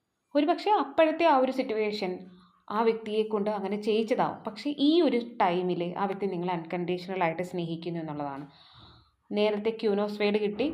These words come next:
ഇപ്പോൾ King of Swords കിട്ടിയിട്ടുണ്ട്. ട്വിൻ ഫ്ലെയിം കണക്ഷനാണ്, രണ്ടുപേരും ഒരേ നേച്ചർ. ഒരുപക്ഷെ നിങ്ങൾ വളരെയധികം, ആ, നർച്ചറിങ് ഉള്ള ഒരു പേഴ്സൺ ആണ് എന്ന് പറഞ്ഞാലും ചിലപ്പോൾ കാര്യങ്ങൾ തീരുമാനിക്കുന്നതൊക്കെ കുറച്ച് കാർക്കശ്യം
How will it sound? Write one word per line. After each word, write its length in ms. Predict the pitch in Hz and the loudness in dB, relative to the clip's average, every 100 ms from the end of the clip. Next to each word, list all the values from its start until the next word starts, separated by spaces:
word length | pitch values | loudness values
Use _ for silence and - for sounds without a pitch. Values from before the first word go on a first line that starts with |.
| 285 | -6
ഇപ്പോൾ 160 | - 214 | -4 -4
King 120 | 208 190 | -2 -2
of 60 | 196 | -2
Swords 240 | 202 196 202 | 0 -2 -2
കിട്ടിയിട്ടുണ്ട്. 500 | 190 190 190 185 185 294 - - _ _ - | -4 -6 -6 -2 0 -2 -4 -20 _ _ -4
ട്വിൻ 160 | 254 277 277 | 0 2 0
ഫ്ലെയിം 240 | 214 202 214 208 | 0 0 0 -2
കണക്ഷനാണ്, 580 | 170 160 - 160 135 - - | -2 -4 -8 -8 -8 -10 -2
രണ്ടുപേരും 380 | 226 269 349 339 247 | 2 4 4 6 6
ഒരേ 180 | 262 302 349 | 6 6 4
നേച്ചർ. 360 | 254 170 - 175 - - _ _ _ | 2 -2 -6 -8 -8 -16 _ _ _
ഒരുപക്ഷെ 340 | 285 302 320 403 320 | 2 2 4 4 6
നിങ്ങൾ 180 | 285 330 | 6 6
വളരെയധികം, 560 | 277 262 285 269 269 285 285 - - - 233 | 6 6 6 6 4 4 0 -6 -16 -2 2
ആ, 20 | 220 202 208 | 4 2 4
നർച്ചറിങ് 520 | 226 226 262 262 269 269 226 | 2 2 2 2 2 2 2
ഉള്ള 140 | 220 233 | 6 6
ഒരു 120 | 226 240 240 - - - | 6 4 0 -10 -8 4
പേഴ്സൺ 320 | 208 214 240 196 190 | 4 6 4 4 4
ആണ് 120 | 240 208 | 4 2
എന്ന് 140 | 196 185 | 2 0
പറഞ്ഞാലും 440 | 165 160 156 220 339 - - - _ _ - | -2 -4 -2 0 0 -4 -18 -20 _ _ -2
ചിലപ്പോൾ 340 | 226 233 247 269 - _ - 254 | 0 2 0 0 -6 _ 0 4
കാര്യങ്ങൾ 400 | 233 233 233 254 254 | 4 4 4 2 4
തീരുമാനിക്കുന്നതൊക്കെ 960 | 220 208 208 202 202 214 214 208 208 202 | 4 6 4 2 2 0 0 0 -2 0
കുറച്ച് 320 | 208 208 - 269 247 | 0 0 -4 -2 2
കാർക്കശ്യം 460 | 185 180 202 214 | 2 0 -4 -2